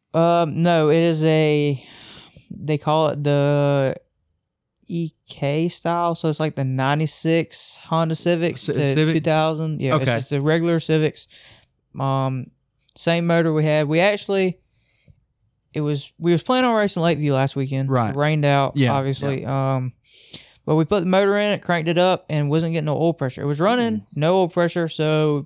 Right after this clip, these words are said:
Speaker 1: pulled the pan, and on those motors, they have a timing chain
Speaker 2: Yep.
Speaker 1: or a chain to the oil pump.
Speaker 2: Mm-hmm.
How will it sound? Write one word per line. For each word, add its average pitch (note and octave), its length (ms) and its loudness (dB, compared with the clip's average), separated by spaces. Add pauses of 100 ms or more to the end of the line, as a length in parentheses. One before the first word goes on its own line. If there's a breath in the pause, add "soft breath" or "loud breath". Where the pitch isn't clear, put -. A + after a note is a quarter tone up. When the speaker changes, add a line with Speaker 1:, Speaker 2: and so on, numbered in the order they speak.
Speaker 1:
pulled E3 200 -2
the C#3+ 40 -10
pan, D#3 420 -2
and C#3 320 -4
on C#3+ 480 -2
those D#3+ 260 0
motors, D#3+ 400 2
they D3 100 2
have C#3 240 2
a C3 160 2
timing D3+ 340 -2
chain D#3+ 360 0
Speaker 2:
Yep. A#2+ 80 -8 (480 soft breath)
Speaker 1:
or D3+ 220 -2 (440)
a D3 120 -4
chain E3 360 0
to D#3+ 120 -2
the D3 80 2
oil D3 220 2
pump. E3+ 280 0 (200)
Speaker 2:
Mm-hmm. B2+ 200 -6